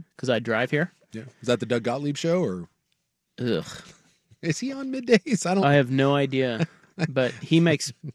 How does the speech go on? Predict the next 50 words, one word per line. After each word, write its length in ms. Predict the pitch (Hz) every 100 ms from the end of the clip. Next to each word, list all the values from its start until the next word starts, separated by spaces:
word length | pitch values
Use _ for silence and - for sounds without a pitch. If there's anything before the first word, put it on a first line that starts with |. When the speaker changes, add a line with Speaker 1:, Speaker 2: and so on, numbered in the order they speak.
| -
Speaker 1:
I 80 | 156
don't 80 | 151
know, 200 | 143 127 _
just 160 | 151 170
the 80 | 208
mention 320 | 160 160 180
of 80 | 143
his 200 | 139 120
name 320 | 123 135 131
makes 260 | 113 110 -
me 160 | 107
go, 240 | 98 110 - -
Speaker 2:
Yeah, 140 | 143
you, 160 | 117 120
Speaker 1:
"Ugh." 60 | 104
Speaker 2:
you 120 | 143
did 240 | 127 127 117
kinda, 320 | 131 123 127
that, 240 | 131 131
that 120 | 131 127
elicited 500 | 123 131 - 123 117
the 80 |
response. 360 | 117 - 156 127
Speaker 1:
He's 140 | 139 117
a 20 | -
douche. 360 | - 127 123 117
Speaker 2:
That's 220 | 190 190
what 80 | 214
I 80 | 175
feel 240 | - 156
like 220 | 147 139 135
when 140 | 127
someone 320 | - 139 135
says 280 | 127 127 120
cauliflower. 880 | - - 117 117 - - - - -
It 100 | 123 127
just 240 | 151 139
kinda 220 | - 139 123
gives 280 | 131 131
me 120 | 120 123
that 200 | 120 107
same 360 | - 135 127
Speaker 1:
As 100 | 143
opposed 340 | - 160 147 -
to 40 |
cauliflower? 840 | - - 147 151 160 180 160 165 170
Speaker 2:
Yeah, 380 | 214 220 185 175
it's 120 | 170
the 100 | 180
same, 460 | - 196 180 165